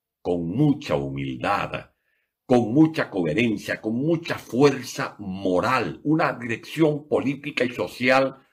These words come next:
decente que se comprometa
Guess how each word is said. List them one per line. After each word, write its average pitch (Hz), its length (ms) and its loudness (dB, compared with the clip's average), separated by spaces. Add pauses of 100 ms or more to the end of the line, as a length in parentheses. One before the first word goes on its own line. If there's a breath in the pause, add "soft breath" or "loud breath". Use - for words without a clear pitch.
(100)
decente 90 1400 0 (460)
que 82 100 -6
se 87 180 -4
comprometa 85 920 -4